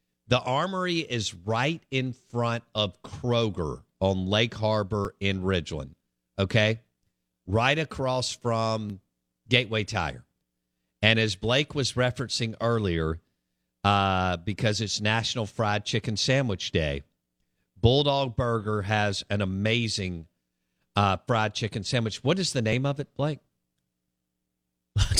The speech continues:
Speaker 1: It should be Blake's Fried Chicken
Speaker 2: <laughs> It
Speaker 1: Sandwich.
Speaker 2: should be. I, I don't know that it ha-, I think, I don't remember it having, like,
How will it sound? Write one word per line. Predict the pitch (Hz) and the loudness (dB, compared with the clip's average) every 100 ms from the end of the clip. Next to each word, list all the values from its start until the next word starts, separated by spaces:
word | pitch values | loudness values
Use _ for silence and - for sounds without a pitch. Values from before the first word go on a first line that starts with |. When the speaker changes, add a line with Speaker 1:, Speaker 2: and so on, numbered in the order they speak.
| - - | 2 4
Speaker 1:
It | 123 113 | 2 2
should | 185 175 | 0 2
be | 147 | 0
Blake's | 110 123 123 120 - | 0 0 0 -2 -6
Fried | 120 110 123 | 0 4 4
Chicken | - 117 113 | 2 -2 4
Speaker 2:
<laughs> | |
It | 135 | 4
Speaker 1:
Sandwich. | - 104 76 | 6 4 4
Speaker 2:
should | - - - 196 127 | 2 2 4 4 4
be. | 123 110 | 2 6
I, | 127 151 - - | 6 4 -4 0
I | 151 | 4
don't | 196 226 | 4 6
know | 165 175 | 4 6
that | 165 | 4
it | 139 | 2
ha-, | 127 147 | 4 4
I | 139 147 | 4 2
think, | 196 208 - - | 0 -6 -10 -2
I | 139 | 0
don't | 175 | 0
remember | 131 131 131 123 | 2 6 6 6
it | 113 | 4
having, | 120 120 120 | 6 6 6
like, | 110 110 | 4 4